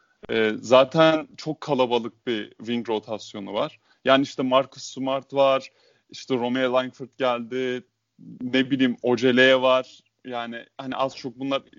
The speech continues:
sonuçta iş yapan adamlar ve ben Romeo Langford'dan da çok şey bekliyorum. Burada Brad Stevens'a büyük iş düşüyor. Ee, ge-, yani geçen sene, e, çok iyi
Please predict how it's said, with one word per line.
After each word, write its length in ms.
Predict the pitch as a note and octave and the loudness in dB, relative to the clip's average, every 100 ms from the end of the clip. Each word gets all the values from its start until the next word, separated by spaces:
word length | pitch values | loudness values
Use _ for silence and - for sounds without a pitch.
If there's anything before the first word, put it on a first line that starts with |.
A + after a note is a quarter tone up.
| - | -18
sonuçta 440 | - B2+ B2+ - | -8 -6 -6 -8
iş 300 | - C#3 - | -6 -6 -2
yapan 260 | B2+ C3 B2+ | -2 -2 -4
adamlar 500 | A2+ G#2 G#2+ A#2 A#2 | -2 -2 -2 -4 -2
ve 120 | A#2+ A#2 | 0 4
ben 180 | C3 A#2+ | 4 4
Romeo 360 | A#2+ B2 B2 | 0 0 -2
Langford'dan 540 | B2 B2 _ _ B2+ B2 | -6 -8 _ _ -2 -2
da 60 | |
çok 240 | - B2 - | -4 -10 -8
şey 180 | A#2 | -8
bekliyorum. 400 | G2+ - A2+ B2 - _ _ _ _ - | -8 -6 -4 -4 -8 _ _ _ _ 0
Burada 360 | C#3+ E3 E3 | 4 6 6
Brad 220 | D#3 E3 | 6 4
Stevens'a 640 | - - E3+ D3+ D#3 F#3 - - B2 | 2 -8 -6 -6 -6 -6 -6 -8 -4
büyük 240 | E3 F3 | -4 -4
iş 260 | - - - | -12 -18 -18
düşüyor. 420 | - A2+ B2+ E3 _ _ _ _ | -14 -10 -10 -10 _ _ _ _
Ee, 100 | - A#2+ A#2 A#2 A2+ G#2+ | -2 0 0 -2 -6 -10
ge-, 100 | A2+ - | -12 -2
yani 380 | B2 B2+ A#2+ | 2 4 4
geçen 360 | A#2+ C3 D#3 D3+ | 4 4 2 -2
sene, 640 | D3 D#3 D3 D3 D3+ C#3 - - | -2 -2 0 0 -2 -6 -12 -4
e, 340 | A#2+ A2+ A2 A2 - | -2 -2 -4 -8 -14
çok 240 | B2 - | -12 -4
iyi 300 | C#3 C3+ | 0 -2